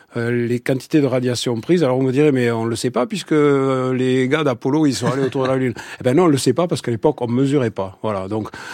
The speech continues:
euh, donc là, on fait des, des mesures, on, on voit ce qu'il en est. Et donc, le but, c'est d'aller faire un contournement de la Lune.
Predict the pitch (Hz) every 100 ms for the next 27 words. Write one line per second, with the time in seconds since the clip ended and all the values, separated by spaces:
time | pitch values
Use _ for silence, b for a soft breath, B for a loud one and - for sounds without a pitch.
0 | B - 113 110 107 107 104 127 113 139
1 | 131 - 120 113 113 104 110 104 165 170
2 | 113 107 98 95 98 104 110 147 - -
3 | 110 120 185 B B B - 151 160 160
4 | 156 220 220 - B B - 151 156 165
5 | 156 135 185 151 127 123 208 208 226 180
6 | 170 165 151 127 113 123 190 214